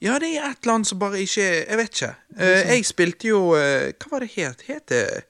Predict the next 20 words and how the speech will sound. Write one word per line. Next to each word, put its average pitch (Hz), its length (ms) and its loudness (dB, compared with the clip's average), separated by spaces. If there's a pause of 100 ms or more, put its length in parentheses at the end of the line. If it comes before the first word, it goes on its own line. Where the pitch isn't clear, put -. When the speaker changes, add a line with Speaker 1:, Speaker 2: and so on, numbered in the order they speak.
(880)
Speaker 1:
het - 160 -10
det 170 100 -6
fuckings 180 800 -8 (160)
Embla, 123 640 -4 (140)
eller, 117 460 -8
eh? - 280 -10 (1600)
Det 220 60 6
var 294 200 0
et, 214 180 0
det 214 160 0
var 285 180 0
akkurat 240 240 -4
som 202 120 -6
Trail-spill, 160 760 0
men 147 160 -2
det 165 80 -2
var 190 160 2
på 160 180 -8
P 156 200 -4 (140)
C 202 260 -4